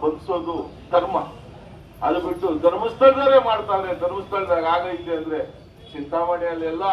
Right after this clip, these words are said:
ಆಕ್ಸಿಡೆಂಟ್ ಆಗೈತೆ, ಎಲ್ಲೋ ಸತ್ತವ್ರೆ ಅಂದ್ರೆ ಅದನ್ನ ಇನ್ನೊಬ್ಬರ ಮೇಲೆ ಹೊಣೆ ಮಾಡೋದು ತಪ್ಪಲ್ಲ. ಅದು ಸರ್ಕಾರ ಜ್ಞಾನ ಇಲ್ಲ, ಬುದ್ಧಿ ಇಲ್ಲ, ಹೋಗ್ಲಿ ಅವ್ರ ದುಡ್ಡಲ್ಲ, ಯೋಚನೆ ರಚನೆ ಮಾಡಿ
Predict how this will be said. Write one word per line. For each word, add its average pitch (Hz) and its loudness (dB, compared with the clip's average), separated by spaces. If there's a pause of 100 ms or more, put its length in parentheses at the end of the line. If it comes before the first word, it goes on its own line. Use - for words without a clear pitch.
ಆಕ್ಸಿಡೆಂಟ್ 185 -8
ಆಗೈತೆ, 180 -10
ಎಲ್ಲೋ 233 -2 (120)
ಸತ್ತವ್ರೆ 202 -2
ಅಂದ್ರೆ 175 -2 (480)
ಅದನ್ನ 170 -4 (160)
ಇನ್ನೊಬ್ಬರ 202 0
ಮೇಲೆ 185 2
ಹೊಣೆ 156 0
ಮಾಡೋದು 156 -4
ತಪ್ಪಲ್ಲ. 156 -4 (1120)
ಅದು 170 -4 (120)
ಸರ್ಕಾರ 202 -2 (140)
ಜ್ಞಾನ 190 -4 (160)
ಇಲ್ಲ, 175 -8 (200)
ಬುದ್ಧಿ 233 -14 (100)
ಇಲ್ಲ, 190 -6 (160)
ಹೋಗ್ಲಿ 453 0
ಅವ್ರ 480 0 (100)
ದುಡ್ಡಲ್ಲ, 220 0 (200)
ಯೋಚನೆ 196 -4 (440)
ರಚನೆ 220 0 (140)
ಮಾಡಿ 220 2